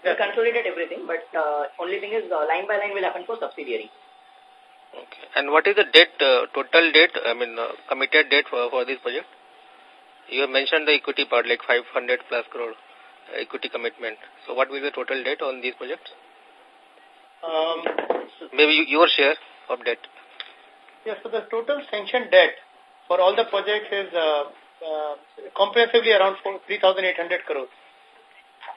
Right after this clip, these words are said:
Speaker 2: Three thousand eight hundred crore.
Speaker 3: Yeah.
Speaker 2: And that will come over the period of next two or two, three years during the construction period, right?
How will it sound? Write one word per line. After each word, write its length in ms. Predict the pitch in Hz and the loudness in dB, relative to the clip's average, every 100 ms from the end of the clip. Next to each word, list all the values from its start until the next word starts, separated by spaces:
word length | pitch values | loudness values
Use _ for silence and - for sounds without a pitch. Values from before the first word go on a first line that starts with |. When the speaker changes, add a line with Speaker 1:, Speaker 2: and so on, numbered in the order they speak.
| - | -14
Speaker 2:
Three 120 | 127 | -14
thousand 300 | - 123 - | -10 -8 -8
eight 100 | - | -8
hundred 220 | - - | -10 -12
crore. 240 | - - - - - - - - - | -14 -20 -20 -20 -20 -20 -20 -20 -16
Speaker 3:
Yeah. 140 | 143 - - | -16 -16 -16
Speaker 2:
And 100 | 127 139 | 0 2
that 100 | 135 | 2
will 160 | 139 139 | 0 0
come 260 | 147 147 | 2 0
over 220 | 139 135 135 | 0 0 0
the 60 | |
period 300 | 131 131 135 | 0 0 2
of 120 | 131 123 | 2 0
next 220 | 127 - 135 | -6 -6 -8
two 60 | |
or 140 | 120 117 | -8 -8
two, 100 | 127 | -8
three 180 | 120 120 | -8 -6
years 160 | 113 110 - - - | -6 -8 -12 -20 -12
during 160 | 131 123 | -8 -8
the 60 | |
construction 380 | 120 113 - - | -10 -14 -16 -18
period, 200 | - - - | -16 -12 -8
right? 140 | 117 | -8